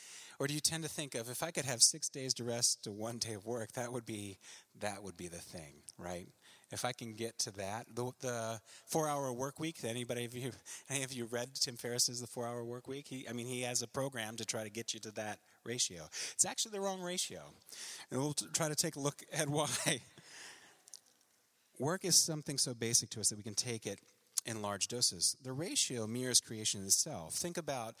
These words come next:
how work is woven into who we are and how God makes the world. In his story of creation, the unfolding creation, it takes place during what? A work week. And he sets up our relationship to work in the same way, that it's set up according to the work week.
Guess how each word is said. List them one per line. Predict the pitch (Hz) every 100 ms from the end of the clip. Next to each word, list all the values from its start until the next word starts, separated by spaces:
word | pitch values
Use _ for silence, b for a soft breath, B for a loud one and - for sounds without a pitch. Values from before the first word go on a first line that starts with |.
| B B B B
how | 147 139
work | 127 127
is | 127 113
woven | 117 117 120
into | 113
who | 98 120
we | 107
are | 101 101
and | 95
how | 110 110
God | 107 107
makes | 104 104 -
the | 98
world. | 95 95 95 104 92 _ _ _ _ _ - - - - -
In | 135 135
his | 143 -
story | - 170 233 220
of | -
creation, | 98 85 -
the | 107
unfolding | 123 - 175 277 147 107
creation, | - 90 - - 123 190 B B B B
it |
takes | 220 208
place | - 214
during | - 214 208
what? | 247 196 - - _ B B B B
A | 165
work | 185 269 -
week. | 113 80 - - _ B B B
And | 143
he | 160
sets | 214 202
up | 214 226
our | 226
relationship | 220 175 156 139 - 135
to | 123
work | 139 139
in | 139
the |
same | 139 160 160
way, | 156 185 202 98
that | 95
it's | 113 -
set | - 175
up | 165
according | - - 156
to | 156
the | 156
work | 208 247
week. | 98 85 -